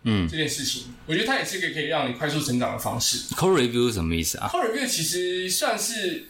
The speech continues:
Speaker 2: 呃，你写好了程式码，啊，你准备要真的，呃，放到就是
Speaker 1: 上线。
Speaker 2: 对，真的要上线之前，如果有一些制度可以确保你写的程式码是有一定的品质的，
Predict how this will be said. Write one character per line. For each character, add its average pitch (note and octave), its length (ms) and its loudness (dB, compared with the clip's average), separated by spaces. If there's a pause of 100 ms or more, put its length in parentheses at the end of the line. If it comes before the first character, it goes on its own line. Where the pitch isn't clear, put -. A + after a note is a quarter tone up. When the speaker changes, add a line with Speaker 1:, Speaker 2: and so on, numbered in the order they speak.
(120)
Speaker 2:
呃， D3+ 100 0
你 D3 100 0
写 A#3 200 2
好 A#3+ 180 2
了 C3+ 200 -4
程 C3 200 -6
式 E3+ 140 0
码， B2+ 100 0 (480)
啊， F3+ 100 2
你 F#3 80 4
准 B2+ 160 -2
备 F#3 160 2
要 D#3 260 2
真 F3+ 160 0
的， D3+ 300 0
呃， E3 220 -2
放 - 240 -2
到 - 160 0
就 - 80 -4
是 - 40 0
Speaker 1:
上 A2+ 140 2
线。 F#2+ 320 0 (180)
Speaker 2:
对， E3+ 140 -2
真 A3+ 140 -4
的 G#3+ 80 -2
要 G#3+ 40 -2
上 G3+ 200 -2
线 F#3 100 0
之 E3+ 100 -4
前， - 320 0 (540)
如 G#3 120 -2
果 D#4+ 80 0
有 - 140 0
一 - 20 -4
些 G3 140 -2
制 G3 160 -2
度 F#3 180 -2
可 D#3+ 140 -2
以 C3+ 300 0 (160)
确 - 180 4
保 C#3 180 2
你 C3+ 60 -8
写 C3 160 -2
的 A#2+ 60 0
程 C3+ 160 0
式 - 80 -4
码 A#2+ 100 2
是 - 140 0
有 A#2 100 0
一 B2 60 -2
定 F3 100 2
的 C#3 60 0
品 A2+ 240 -6
质 A#2+ 180 -2
的， A#2+ 320 -2